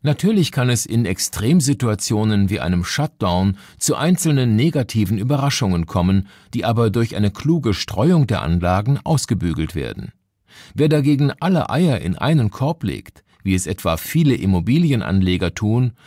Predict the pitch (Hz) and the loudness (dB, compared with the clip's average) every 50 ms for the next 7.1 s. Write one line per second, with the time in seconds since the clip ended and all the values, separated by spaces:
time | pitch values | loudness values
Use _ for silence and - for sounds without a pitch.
0 | - - _ - 165 175 180 143 139 107 - 131 170 185 - - 113 98 95 98 | -20 -20 _ -2 0 2 2 2 2 2 2 2 2 2 0 -2 -4 -2 0 -2
1 | 98 - - 127 110 120 156 175 - - 139 131 110 - _ _ - - 82 90 | -2 -2 -2 -2 0 2 0 0 2 2 0 0 0 -2 _ _ -8 -4 -2 -2
2 | 87 - 107 95 - - 139 147 156 - _ - 190 185 - - - 117 87 90 | -2 0 -2 -4 -2 0 0 0 0 -2 _ -6 -6 -6 -6 -6 -6 -6 -4 -4
3 | 92 - - - - 95 82 87 76 65 - 64 - - _ _ _ _ _ _ | -4 -6 -6 -4 -2 -2 0 0 -2 -4 -6 -8 -14 -16 _ _ _ _ _ _
4 | _ _ _ _ - - - - 104 98 - 117 104 117 180 170 - 165 117 120 | _ _ _ _ -20 -12 -6 -4 -4 -4 -2 0 0 2 2 2 0 0 2 2
5 | 117 120 117 - - 131 131 123 - - 135 127 - - 131 139 170 175 - - | 2 2 2 0 2 2 2 2 0 -2 -4 -6 -6 -6 -4 -2 -2 -2 -2 -4
6 | - - 82 95 98 90 80 78 85 90 92 87 - 110 101 104 110 - - - | -4 -2 0 0 2 2 2 0 0 -2 -4 -4 -2 -2 -2 -2 -2 -4 -2 -2
7 | 120 113 | 0 0